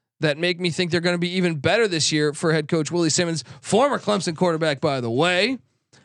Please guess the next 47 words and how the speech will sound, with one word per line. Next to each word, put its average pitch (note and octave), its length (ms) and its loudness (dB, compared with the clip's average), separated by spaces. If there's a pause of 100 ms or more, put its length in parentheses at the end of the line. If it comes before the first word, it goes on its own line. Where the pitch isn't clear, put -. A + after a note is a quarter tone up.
(240)
Uh, G3 560 2
but G3 160 -2
look, A3+ 220 -2
you F3 60 -4
go F#3+ 160 2
back F#3+ 220 0
and E3+ 140 -4
look F3 160 -2
at D3+ 80 -4
Florida E3 220 2
A E3 40 2
and D#3 80 -2
M D3+ 120 -4
season C#3+ 280 -2
a C3 60 -2
year C#3+ 180 0
ago. B2+ 300 -2
They, D3+ 180 -2
fifty-six A#3+ 720 -2
twenty-four G3+ 600 0
is E3 100 -2
what D#3+ 140 -4
you'll D#3+ 100 -2
see D#3+ 240 2
when E3+ 160 -2
you, D3 80 -8
you C#3+ 260 -6
see D3 160 -2
the C#3 80 0
North D3 200 -2
Carolina C#3+ 340 -2
score. D#3+ 340 0 (1040)
That F3 180 0
was F3 120 0
a D#3 60 0
lot D3+ 200 0
closer D#3 340 0
for B2+ 160 -2
a B2 60 0
little B2+ 200 2
bit, A2 140 -4
man. G2 280 -8
That C#3 160 -2
was D#3 180 0
one D#3+ 240 0
I C#3 120 0
think C#3+ 420 -6